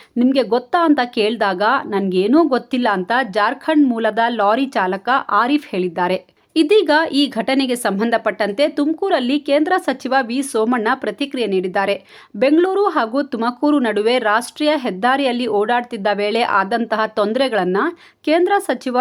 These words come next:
ನಿತಿನ್ ಗಡ್ಕರಿ ಅವರ ಬಳಿ ಹೇಳಿದ್ದೆ. ಈ ಕುರಿತು ಸವಿಸ್ತಾರವಾಗಿ ಪತ್ರವನ್ನೂ ಸಹ ಬರ್ದಿದ್ದೆ. ಎಷ್ಟು ಕಾಮಗಾರಿ ಆಗಿದೆ ಎಂಬ ಬಗ್ಗೆ ಎಲ್ಲವನ್ನೂ ಹೇಳಿದ್ದೆ.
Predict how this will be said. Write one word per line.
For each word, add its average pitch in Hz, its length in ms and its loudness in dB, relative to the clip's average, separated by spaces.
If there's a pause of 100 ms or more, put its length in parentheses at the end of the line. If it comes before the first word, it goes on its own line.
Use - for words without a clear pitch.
ನಿತಿನ್ 247 400 0
ಗಡ್ಕರಿ 214 440 -2
ಅವರ 202 200 -2
ಬಳಿ 202 260 -2
ಹೇಳಿದ್ದೆ. 196 840 -4
ಈ 247 120 0
ಕುರಿತು 262 420 -4
ಸವಿಸ್ತಾರವಾಗಿ 277 960 -2
ಪತ್ರವನ್ನೂ 269 600 2
ಸಹ 277 300 0
ಬರ್ದಿದ್ದೆ. 196 840 -4
ಎಷ್ಟು 262 380 -2
ಕಾಮಗಾರಿ 247 600 0
ಆಗಿದೆ 220 400 -2
ಎಂಬ 214 240 0
ಬಗ್ಗೆ 190 360 0
ಎಲ್ಲವನ್ನೂ 254 600 0
ಹೇಳಿದ್ದೆ. 190 680 -6